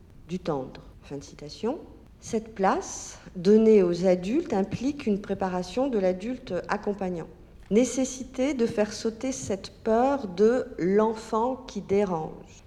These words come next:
L'adulte doit pouvoir profiter lui-même du spectacle, de l'installation, de l'expérience. Cette préparation se fait au moment de l'accueil par l'organisateur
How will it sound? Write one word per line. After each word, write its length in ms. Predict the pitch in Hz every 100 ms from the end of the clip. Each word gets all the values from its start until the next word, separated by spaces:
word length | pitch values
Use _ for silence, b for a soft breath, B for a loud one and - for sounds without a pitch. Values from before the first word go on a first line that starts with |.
| 175
L'adulte 560 | 190 196 240 277 269
doit 220 | 196 196
pouvoir 340 | 196 196 208 220
profiter 500 | - 233 247 - 226
lui-même 480 | 208 233 240 247 226
du 100 | 190
spectacle, 720 | - 208 - - 185 226 -
de 80 | 180
l'installation, 800 | 180 220 220 202 196 - 214 233
de 100 | 175
l'expérience. 1200 | 151 202 - - 180 170 156 151 165 - - -
Cette 220 | - 214
préparation 840 | 208 247 240 220 214 208 - 240 320
se 200 | - 202
fait 240 | - 208
au 60 | 190
moment 360 | 196 214 226
de 100 | 208
l'accueil 480 | 190 180 196 220 269
par 180 | - 175
l'organisateur 1000 | 185 196 202 190 185 175 175 175 190 247